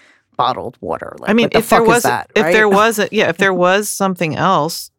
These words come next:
Speaker 2: I'd be happy to try it, but I don't know what that is. Maybe, maybe somebody's come up with it. I just don't know.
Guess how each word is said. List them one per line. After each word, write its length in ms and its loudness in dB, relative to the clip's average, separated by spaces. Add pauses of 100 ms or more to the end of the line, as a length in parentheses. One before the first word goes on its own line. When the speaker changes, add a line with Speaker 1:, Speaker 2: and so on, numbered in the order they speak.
(160)
Speaker 2:
I'd 200 -6
be 120 -8
happy 260 -8
to 80 -8
try 240 -10
it, 80 -10
but 100 -6
I 80 -2
don't 200 -6
know 320 -6
what 200 -12
that 160 -14
is. 220 -14
Maybe, 300 -4 (160)
maybe 180 -8
somebody's 340 -6
come 220 -4
up 100 -6
with 100 -4
it. 60 -6
I 120 -10
just 260 -12
don't 200 -10
know. 100 -10